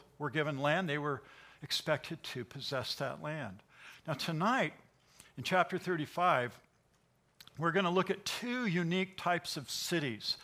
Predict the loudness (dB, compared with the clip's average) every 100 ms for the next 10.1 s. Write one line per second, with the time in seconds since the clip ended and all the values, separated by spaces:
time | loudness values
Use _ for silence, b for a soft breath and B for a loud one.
0 | B B B B 2 6 8 8 6 6
1 | 8 8 6 2 6 8 8 6 2 2
2 | 2 0 -2 -2 -2 -4 2 2 4 2
3 | 2 0 -4 -4 -6 -4 0 2 0 -2
4 | B B B B 0 4 4 4 6 4
5 | 4 0 0 -2 -2 -10 _ _ b b
6 | 4 6 6 4 6 6 8 8 6 4
7 | 0 4 4 4 0 -2 -4 -2 0 0
8 | 0 -2 -4 -4 -4 0 4 4 4 2
9 | 0 0 4 4 4 0 0 2 2 0
10 | 0